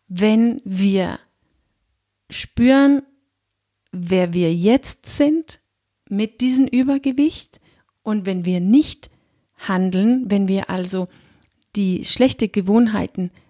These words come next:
weiterleben, dann werden wir das spüren. Du spürst, wer du gerade bist, mit was du dir gerade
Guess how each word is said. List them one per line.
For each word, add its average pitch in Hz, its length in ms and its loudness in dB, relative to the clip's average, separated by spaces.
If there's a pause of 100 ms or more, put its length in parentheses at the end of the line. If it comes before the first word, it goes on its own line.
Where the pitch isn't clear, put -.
weiterleben, 170 960 0 (2000)
dann 196 260 0
werden 240 320 2
wir 254 200 2 (280)
das 269 440 0
spüren. 165 680 0 (400)
Du 196 100 -4
spürst, 269 760 -4
wer 214 380 2
du 262 160 0 (160)
gerade 208 680 0 (320)
bist, - 640 -4 (480)
mit 214 380 0
was 214 300 -4
du 240 120 -2
dir 208 180 0
gerade 196 560 0